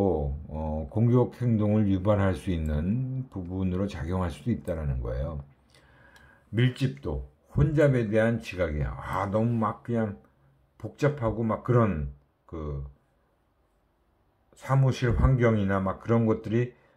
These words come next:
더 짜증을 유발할 수도 있고 막 그런 식의, 어, 신경을 날카롭게 만들 수도 있다라는 거죠. 어, 소음도 마찬가지로 통제 불가능한 소음들도 분명히 있을 수, 이건 이제,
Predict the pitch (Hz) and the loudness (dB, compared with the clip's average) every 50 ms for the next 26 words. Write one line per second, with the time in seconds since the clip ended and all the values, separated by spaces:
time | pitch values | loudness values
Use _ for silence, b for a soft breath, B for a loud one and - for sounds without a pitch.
0 | B B - 95 98 - - 151 139 131 135 135 123 117 107 101 95 90 101 95 | B B -10 -10 -8 -2 0 2 2 2 2 2 2 2 2 0 0 0 0 2
1 | 95 90 85 - - 87 95 92 82 73 - - 92 92 98 98 104 - _ _ | 2 0 -2 -4 -8 -6 -4 -4 -4 -4 -8 -10 -8 -8 -8 -8 -8 -12 _ _
2 | _ - 65 71 71 - - 101 104 107 104 98 92 85 78 76 71 69 69 71 | _ -12 -10 -10 -10 -10 -8 -4 -2 -2 0 -2 -2 -4 -4 -4 -4 -4 -6 -8
3 | - _ _ _ - - - 104 104 92 78 76 80 82 - _ _ _ _ _ | -14 _ _ _ -20 -18 -10 -6 -4 -2 -2 -2 -4 -6 -10 _ _ _ _ _
4 | _ _ _ _ _ _ _ _ - 67 69 69 65 64 60 58 60 55 52 53 | _ _ _ _ _ _ _ _ -10 -8 -6 -6 -4 -6 -6 -8 -8 -10 -12 -14
5 | 53 62 60 62 62 64 _ _ _ _ _ _ _ _ _ _ _ _ _ _ | -16 -16 -16 -16 -18 -20 _ _ _ _ _ _ _ _ _ _ _ _ _ _
6 | _ _ _ _ _ _ _ _ _ _ _ _ _ _ _ _ - - 156 160 | _ _ _ _ _ _ _ _ _ _ _ _ _ _ _ _ -12 -6 -4 0
7 | 151 143 135 127 123 120 117 113 110 107 107 107 110 117 113 90 69 78 73 - | 4 4 4 4 2 0 0 0 0 2 2 2 2 2 0 0 0 -2 -2 -2
8 | - 107 92 82 110 101 95 87 85 85 80 73 - - - 107 92 69 69 - | -2 -2 -2 0 0 2 2 2 0 -2 -4 -6 -10 -10 -6 -6 -6 -4 -4 -6
9 | 78 73 71 67 62 60 58 57 - - 62 64 64 - - _ _ _ - - | -4 -2 -2 -2 -2 -4 -6 -6 -8 -8 -6 -6 -6 -8 -12 _ _ _ -16 -10
10 | 64 69 69 - - 143 151 147 147 143 147 139 110 73 69 - - 95 92 92 | -10 -8 -8 -2 2 2 4 6 4 4 4 4 0 0 -2 -4 -4 -4 -2 0
11 | 87 85 76 76 87 92 110 123 143 B B B B B B _ - - 135 139 | 0 -2 -2 -2 -2 0 0 -2 -2 B B B B B B _ -4 -2 0 2
12 | 139 131 139 135 - - 104 98 95 87 101 95 92 92 87 87 87 87 80 - | 2 2 2 0 -2 2 2 2 2 4 2 2 2 0 -2 -2 -2 -4 -6 -6
13 | - 90 85 85 80 78 76 73 92 85 85 87 87 85 80 78 73 71 69 - | -4 -4 -4 -2 -4 -4 -4 -6 -6 -8 -6 -6 -4 -4 -2 -2 -4 -4 -4 -6
14 | 67 65 64 69 71 82 92 107 110 104 95 85 92 92 92 B | -8 -6 -4 -4 -4 0 2 2 4 4 2 2 0 0 -2 B